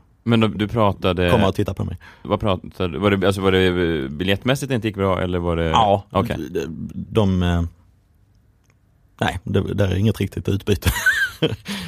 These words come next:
Speaker 2: Ja, men Norge gick skitbra, men det var ju också för att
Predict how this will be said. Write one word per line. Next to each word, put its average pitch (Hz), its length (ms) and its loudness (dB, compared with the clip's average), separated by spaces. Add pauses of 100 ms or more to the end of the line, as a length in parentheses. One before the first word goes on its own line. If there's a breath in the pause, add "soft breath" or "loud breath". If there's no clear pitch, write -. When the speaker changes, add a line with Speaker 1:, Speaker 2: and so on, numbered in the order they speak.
(100)
Speaker 2:
Ja, 92 60 -4
men 131 160 4
Norge 147 500 2
gick 147 160 2
skitbra, 92 480 0
men 123 140 0
det 120 100 6
var 113 140 4
ju 131 60 4
också 101 280 -2
för 104 140 -4
att - 320 -6